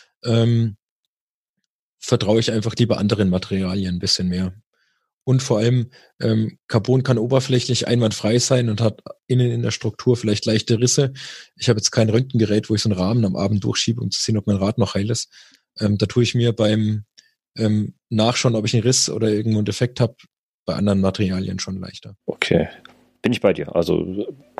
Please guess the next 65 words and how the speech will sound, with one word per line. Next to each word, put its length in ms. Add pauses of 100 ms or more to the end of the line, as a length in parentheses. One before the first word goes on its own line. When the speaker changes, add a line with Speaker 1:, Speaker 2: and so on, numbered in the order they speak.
(100)
Speaker 2:
gut, 300
da 80
bin 200
ich 140
beruhigt, 320
dann 180
bin 100
ich 40
nicht, 140
nicht 160
der 80
Einzige. 420 (380)
Ich 100
bin 120
von 80
Carbon 300
auch 200
überzeugt. 560
Ich 80
finde 160
das 80
ein 60
super, 300
super 220
Material. 580
Wie 100
du 100
sagst, 220
hat 100
sich 100
verdammt 380
viel 140
getan. 420 (440)
Gerade 280
in, 80
in, 240
die, 160
in, 120
der, 220
in 80
der 120
Technik, 420
wie 60
die 100
Lagen, 500
Lagen 380
ge-, 200
äh, 40
geklebt 420
werden, 260
das 140
haben 100
die 120
verdammt 380
viel 140
gemacht. 460 (680)
Aber 140
ich 220
krieg's 160
aus 120
dem 60
Kopf 160
nicht 160
raus. 260
Irgendwie 400